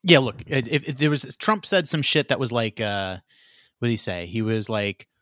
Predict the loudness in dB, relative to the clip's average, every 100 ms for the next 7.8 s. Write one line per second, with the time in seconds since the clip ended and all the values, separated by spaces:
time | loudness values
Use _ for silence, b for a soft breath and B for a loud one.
0 | _ _ _ _ _ _ _ -20 -20 _
1 | _ -12 -10 -8 -8 -2 0 0 0 2
2 | 0 0 0 0 0 -2 0 0 0 -4
3 | -2 -2 -2 -2 -2 -4 -4 -2 -2 -2
4 | -6 -8 -12 -12 -12 -12 -10 -6 -6 -6
5 | -8 0 2 2 -2 -8 -4 -4 -4 -4
6 | -2 -2 -2 0 0 -2 -4 -4 -6 -10
7 | -14 -14 -14 -12 -12 -6 -6